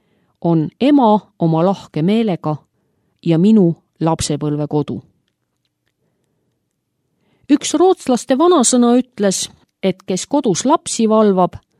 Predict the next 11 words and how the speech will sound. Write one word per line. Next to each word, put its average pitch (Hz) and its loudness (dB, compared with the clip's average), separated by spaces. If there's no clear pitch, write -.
selle 311 2
tasuks 214 -2
on 160 0
taevariik. 147 -4
Arvatavasti 294 2
oli 262 4
ka 233 2
ühekäeline 196 2
Mats - -4
üsna 254 0
sageli 165 0